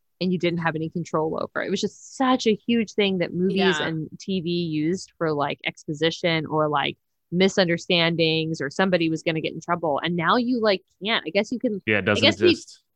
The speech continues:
Speaker 1: equivalent is, is, like, you look at someone's phone, like, you look at the text message when they're in the bathroom, right?
Speaker 3: Yeah, or, like, the, the message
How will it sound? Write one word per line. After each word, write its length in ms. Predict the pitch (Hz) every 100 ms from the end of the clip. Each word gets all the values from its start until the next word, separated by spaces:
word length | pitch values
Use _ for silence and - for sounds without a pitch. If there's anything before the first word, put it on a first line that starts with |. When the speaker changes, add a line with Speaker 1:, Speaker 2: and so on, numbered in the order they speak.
| -
Speaker 1:
equivalent 460 | 220 262 247 247
is, 100 | 214
is, 100 | 196
like, 120 | 180 175
you 100 | 165
look 180 | 180 185
at 100 | -
someone's 360 | 170 147 - -
phone, 420 | 160 143 - -
like, 120 | 156 160
you 100 | 156
look 160 | 147
at 80 | 143
the 60 | 143
text 300 | - 139 -
message 240 | 139 143
when 140 | 147 139
they're 100 | 131
in 80 |
the 60 | 127
bathroom, 420 | 123 120 - - _ _ - -
right? 220 | 135 143 -
Speaker 3:
Yeah, 320 | 110 104 101
or, 120 | 107
like, 180 | 104 92
the, 160 | 104 104 107
the 80 | 101
message 380 | 95 - 95